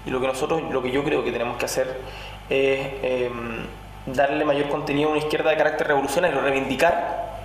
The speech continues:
la, la palabra, eh, la, revolucionario. Cuando uno dice revolución, uno se imagina al tiro un, un tipo con poncho y fusil atrás. No, yo creo que no tiene, que no tiene que ver con la estética, eh, sino con efectivamente cambiar las condiciones materiales en que se desarrolla la vida de la mayoría de los chilenos.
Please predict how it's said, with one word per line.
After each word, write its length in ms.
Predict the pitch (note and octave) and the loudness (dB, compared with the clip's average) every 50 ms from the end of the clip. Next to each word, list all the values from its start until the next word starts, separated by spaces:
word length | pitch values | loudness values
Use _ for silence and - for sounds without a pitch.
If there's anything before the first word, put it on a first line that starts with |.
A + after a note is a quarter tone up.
| - - - - | -14 -16 -14 -6
la, 240 | - C#3+ D3 C#3+ - | 0 2 2 2 2
la 160 | C3+ C#3+ C#3 | 2 2 2
palabra, 520 | C#3 C#3 D3+ D#3 C3+ C3+ E3 E3 D#3+ D3+ - - | 4 4 4 4 4 4 4 4 4 4 2 0
eh, 300 | C#3 C#3 C3 A#2+ - - - - - - - | 0 0 0 0 -2 -4 -8 -8 -8 -4 0
la, 140 | C3 C3 A#2 - | 0 2 2 2
revolucionario. 680 | C#3+ C#3 C3+ C3+ - - F3 F#3+ D#3 C3+ C3+ C#3 A2+ - - | 2 0 2 0 2 2 2 4 4 2 2 0 0 0 0
Cuando 180 | C#3 C#3 C#3+ | 0 2 2
uno 80 | D3 D3+ | 2 2
dice 160 | D3+ D3+ E3 | 2 2 2
revolución, 380 | D3+ D3+ C#3 C#3 - D3 D#3 D3+ | 2 2 2 2 0 0 0 0
uno 100 | D3+ D3+ | 0 0
se 60 | D3+ | 2
imagina 300 | D3 C#3 C#3 C#3+ D3+ D3 | 2 2 2 2 2 0
al 100 | C#3 - - | 0 2 0
tiro 140 | E3 E3 | 0 0
un, 80 | E3 D#3+ D3+ | 0 0 -2
un 200 | - D#3 D3+ D3+ | -2 -4 -2 -2
tipo 180 | D#3 D#3+ D#3 D#3+ | -2 0 0 0
con 160 | D#3 D#3 D#3 | 0 0 0
poncho 240 | D3+ E3 E3 - - | 0 0 0 0 -2
y 20 | D3+ | -2
fusil 260 | D3+ D3 D3 F#3+ F3 | 0 0 2 4 4
atrás. 220 | F3 F3+ - - - - - - - - - - - - - - - - - - - - - | 4 4 2 2 2 0 0 -2 -2 -4 -4 -4 -6 -6 -8 -8 -8 -8 -10 -10 -8 -4 0
No, 420 | - G#3+ E3+ C3 B2 - - D3+ D3 | 2 4 4 2 2 0 -2 0 0
yo 100 | D3 D3+ | 0 2
creo 120 | D3+ D3+ | 2 2
que 60 | D3+ | 2
no 80 | D3+ C#3+ | 2 2
tiene, 160 | D#3+ D3+ - | 0 0 0
que 80 | - D3+ | 2 0
no 80 | C#3+ | 2
tiene 180 | C#3 D3 D#3 D#3+ | 2 2 2 4
que 80 | D#3+ E3+ | 4 2
ver 80 | E3+ | 4
con 100 | - F3 D#3 | 4 2 2
la 40 | |
estética, 540 | - - - - - D3+ B2 - - - - - - - - - | 2 2 2 2 2 4 2 2 0 0 -2 -6 -8 -10 -6 -2
eh, 160 | C3 C3+ C3 B2 | 0 0 2 0
sino 260 | B2+ - C#3+ C#3 C#3+ C#3+ | 0 0 0 0 0 0
con 100 | D3+ D3 | 0 0
efectivamente 540 | D3 C#3+ C#3+ - D3+ D3 D3+ D#3 D#3 E3+ | -2 -2 -2 0 0 2 2 0 0 0
cambiar 260 | D3+ D3 C#3 C#3+ D3 D3+ | 0 2 2 2 2 2
las 80 | D3+ | 2
condiciones 360 | - D#3 C#3+ - - C#3+ - D#3+ | 0 -2 -2 -2 -2 -2 0 0
materiales 400 | D3+ C#3+ C3+ C3+ C#3+ C#3+ C#3+ D3 | 0 2 2 4 2 2 2 0
en 60 | D3+ | -2
que 80 | D3 D3 | -2 -2
se 80 | C#3+ D3 | -2 -2
desarrolla 340 | C#3 C#3+ D3 C3+ C#3 D3+ D3+ | -2 -2 0 0 2 2 2
la 80 | C#3+ C#3+ | 2 4
vida 180 | C#3+ D3 D#3 | 4 2 2
de 60 | D#3+ D#3 | 2 2
la 60 | D3+ | 0
mayoría 340 | D3+ D3+ C#3+ C#3 D3 D3+ D3+ | 0 -2 -2 0 2 2 2
de 60 | D3+ | 2
los 120 | D3 D3+ | 0 0
chilenos. 300 | - G3 E3+ C#3 B2 A#2 | -2 -2 -2 -2 -2 -4